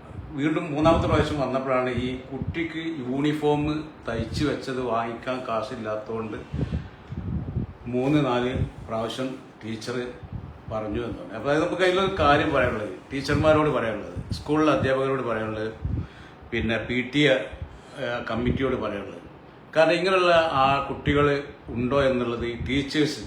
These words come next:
ക്ലാസ് ടീച്ചേഴ്സ് ഓരോ ക്ലാസ്സിലും ആ കുട്ടികളുടെ ബാക്ക്ഗ്രൗണ്ട് എന്താണെന്നുള്ളത് അന്വേഷിക്കണം. അങ്ങനത്തെ ഒരു സാഹചര്യം വരികയാണെങ്കിൽ ഒന്നിൽ കൊടുക്കുന്ന ആളുകൾക്ക് ഫോൺ ചെയ്തിട്ട് അവരോട് പറയും, "ഇങ്ങനെ ഒരു കുട്ടി ഞങ്ങളുടെ സ്കൂളിലുണ്ട്."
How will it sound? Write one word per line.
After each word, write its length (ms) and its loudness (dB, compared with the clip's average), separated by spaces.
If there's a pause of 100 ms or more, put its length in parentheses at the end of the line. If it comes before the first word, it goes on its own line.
(120)
ക്ലാസ് 360 2
ടീച്ചേഴ്സ് 480 0
ഓരോ 420 2
ക്ലാസ്സിലും 580 0 (640)
ആ 140 4
കുട്ടികളുടെ 920 2
ബാക്ക്ഗ്രൗണ്ട് 480 4
എന്താണെന്നുള്ളത് 580 0
അന്വേഷിക്കണം. 380 -2 (720)
അങ്ങനത്തെ 240 2
ഒരു 80 4
സാഹചര്യം 500 6
വരികയാണെങ്കിൽ 560 0 (720)
ഒന്നിൽ 280 4
കൊടുക്കുന്ന 440 0
ആളുകൾക്ക് 500 6
ഫോൺ 280 0
ചെയ്തിട്ട് 340 -2
അവരോട് 340 -2
പറയും, 180 0
"ഇങ്ങനെ 180 -2
ഒരു 80 -6
കുട്ടി 200 -10
ഞങ്ങളുടെ 260 -6
സ്കൂളിലുണ്ട്." 540 -6